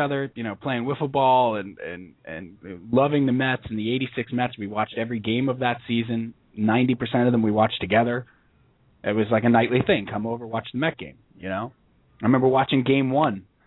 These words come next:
in my living room, and the huge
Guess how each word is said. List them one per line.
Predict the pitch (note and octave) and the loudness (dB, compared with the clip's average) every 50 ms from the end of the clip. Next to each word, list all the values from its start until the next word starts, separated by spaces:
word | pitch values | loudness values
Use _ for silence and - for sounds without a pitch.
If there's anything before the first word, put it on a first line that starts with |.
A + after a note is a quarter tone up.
| _ _ _ _ | _ _ _ _
in | - A2 | -4 -2
my | A#2 A2+ G#2+ | 0 0 0
living | A2+ B2+ C#3+ D3+ C3 A#2 | 2 0 0 0 0 -2
room, | G#2+ G2 F#2 F2+ F#2+ G#2 G#2+ _ _ _ _ _ _ _ _ _ _ _ _ _ _ _ _ _ _ | -2 -4 -6 -8 -12 -14 -18 _ _ _ _ _ _ _ _ _ _ _ _ _ _ _ _ _ _
and | - A2+ A2+ A2+ A2+ A2 A2 A2+ A2 | 0 2 4 4 2 2 0 0 0
the | A2+ A2 A2+ _ - - | -2 -2 -2 _ -12 -4
huge | - D3+ C#3+ C3 | -2 -2 -2 0